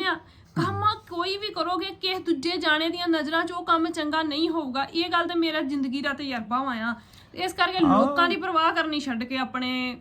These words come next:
Speaker 1: ਜ਼ਿੰਦਗੀ 'ਚ ਅੱਗੇ ਵਧਣ ਦੀ ਕੋਸ਼ਿਸ਼ ਕਰੋ। ਜੇ ਲੋਕਾਂ ਵੱਲ ਵੇਖੋਗੇ ਤੇ ਇੱਕ ਕਹਾਵਤ ਹੈਗੀ ਆ, "ਭੁੱਖਿਆਂ ਨੂੰ ਕੋਈ ਦੇਣ ਨਹੀਂ ਆਉਂਦਾ ਤੇ ਖਾਂਦਿਆਂ ਨੂੰ ਵੇਖ ਕੋਈ ਯਰਦਾ ਨਹੀਂ ਆ।" ਮੈਂ ਉਹ ਚੀਜ਼ ਨੂੰ ਆਪਣੇ ਜ਼ਿੰਦਗੀ 'ਚ ਹੰਢਾਇਆ ਵਾ। ਮੈਂ ਉਹ ਆਪਣੀ ਪੂਰੀ ਜ਼ਿੰਦਗੀ ਦੀ ਜੋ ਮੇਰੀ ਲਾਈਫ ਦਾ ਜੋ ਐਕਸਪੀਰੀਅੰਸ ਰਿਹਾ ਮੈਂ ਸਾਰਾ ਤੁਹਾਡੇ ਨਾਲ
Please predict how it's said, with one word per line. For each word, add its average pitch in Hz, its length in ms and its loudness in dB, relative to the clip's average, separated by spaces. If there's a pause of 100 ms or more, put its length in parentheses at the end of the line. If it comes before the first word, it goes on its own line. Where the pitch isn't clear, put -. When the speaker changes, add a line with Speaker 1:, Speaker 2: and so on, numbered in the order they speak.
Speaker 1:
ਜ਼ਿੰਦਗੀ 254 340 -2
'ਚ 262 60 -6
ਅੱਗੇ 240 200 -6
ਵਧਣ 240 180 -4
ਦੀ 277 100 -2
ਕੋਸ਼ਿਸ਼ 254 360 -6
ਕਰੋ। 269 160 -6
ਜੇ 302 160 -4
ਲੋਕਾਂ 269 520 0
ਵੱਲ 302 80 -4
ਵੇਖੋਗੇ 330 460 -8 (440)
ਤੇ 285 320 -2
ਇੱਕ 294 380 -6
ਕਹਾਵਤ 277 380 2
ਹੈਗੀ 285 320 -2
ਆ, 285 160 -4 (260)
"ਭੁੱਖਿਆਂ 339 340 -2
ਨੂੰ 269 80 -2
ਕੋਈ 285 140 -2
ਦੇਣ 254 280 -2
ਨਹੀਂ 320 160 0
ਆਉਂਦਾ 269 220 -2
ਤੇ 285 80 -4
ਖਾਂਦਿਆਂ 277 400 0
ਨੂੰ 269 100 -4
ਵੇਖ 269 180 -4
ਕੋਈ 277 180 -2
ਯਰਦਾ 240 340 -2
ਨਹੀਂ 311 200 -2
ਆ।" 311 100 0
ਮੈਂ 294 280 -2
ਉਹ 285 280 -4
ਚੀਜ਼ 294 280 -4
ਨੂੰ 285 140 -2
ਆਪਣੇ 269 300 -4 (320)
ਜ਼ਿੰਦਗੀ 277 340 -2
'ਚ 294 100 -6
ਹੰਢਾਇਆ 269 480 0
ਵਾ। 269 140 0
ਮੈਂ 285 200 -2
ਉਹ 294 100 0
ਆਪਣੀ 294 260 0
ਪੂਰੀ 302 280 -4
ਜ਼ਿੰਦਗੀ 269 360 -4
ਦੀ 269 140 -4
ਜੋ 262 300 -4
ਮੇਰੀ 269 360 -6 (340)
ਲਾਈਫ 254 360 -2
ਦਾ 262 380 4 (720)
ਜੋ 269 280 0
ਐਕਸਪੀਰੀਅੰਸ 277 520 -4
ਰਿਹਾ 294 140 -2
ਮੈਂ 330 120 0
ਸਾਰਾ 277 360 0
ਤੁਹਾਡੇ 339 220 0
ਨਾਲ 294 200 -2